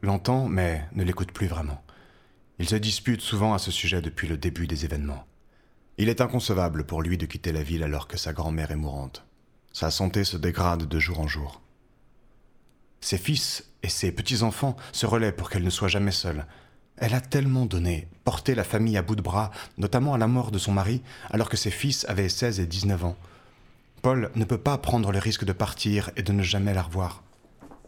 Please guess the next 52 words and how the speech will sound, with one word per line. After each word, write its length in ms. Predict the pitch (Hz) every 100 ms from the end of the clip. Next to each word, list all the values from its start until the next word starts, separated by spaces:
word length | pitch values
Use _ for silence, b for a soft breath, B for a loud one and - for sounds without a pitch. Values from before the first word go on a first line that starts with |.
| -
Et 80 |
puis 220 | 113 135 135
il 80 |
y 60 | 107
a 40 |
son 140 | 101 101
travail. 480 | 92 85 80 69 - - -
Pour 120 | 104
la 80 | 113
première 460 | 110 - 135 131 127
fois, 200 | - 113
il 100 | 104
gagne 240 | 95 92
sa 160 | 87 92
vie 160 | 80
correctement. 560 | 85 76 78 - 69 67 - _ - _ - - - - _
Sophia 280 | 208 -
ne 80 | 98
se 140 | 90 85
fait 100 | 90
pas 120 | 90
de 80 | -
soucis 320 | 87 - 104
à 60 |
ce 80 | 87
niveau-là. 300 | 87 76 71 - B B B
Elle 160 | 85 82
sait 260 | - 92
qu'ils 200 | 92 78
sauront 320 | - 92 85
rebondir. 580 | 92 90 78 78 95 131 - b b b b _ _
Paul 280 | 120 117 -
n'a 120 | 98
pas 140 | 92 101
cette 160 | 90
confiance. 580 | 85 76 71 67 - - _ _ _
On 120 | - 95
a 80 |
parfois 280 | 98 131 -
l'impression 420 | 113 90 101 -
que 100 | 107
son 140 | 87 82
caractère 480 | 90 85 - 113 95
est 100 | 87
à 60 |
l'inverse 460 | 78 82 98 101 -
de 100 | 82
ce 140 | -
qu'il 160 | 90 -
veut 100 | 80
bien 160 | 80
montrer. 400 | 82 76 73 71